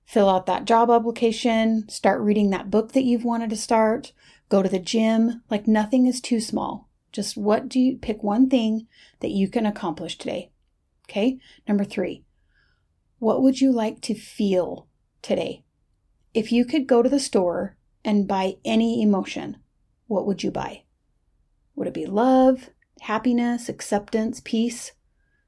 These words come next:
confidence? Pick one. Number four,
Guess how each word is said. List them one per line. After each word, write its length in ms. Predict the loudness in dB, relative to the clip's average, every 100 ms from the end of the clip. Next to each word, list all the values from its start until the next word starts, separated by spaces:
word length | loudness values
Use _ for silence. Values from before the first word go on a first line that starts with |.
| _ -10
confidence? 760 | -4 -2 0 0 -2 -4 -18 _ _ _ _ -4
Pick 200 | -4 -2
one. 260 | -6 -6 -16 _ _ _ _ _ _ _ _ _ _ _ _ _ -20 _ -2
Number 220 | 0 0
four, 380 | 0 -4 -4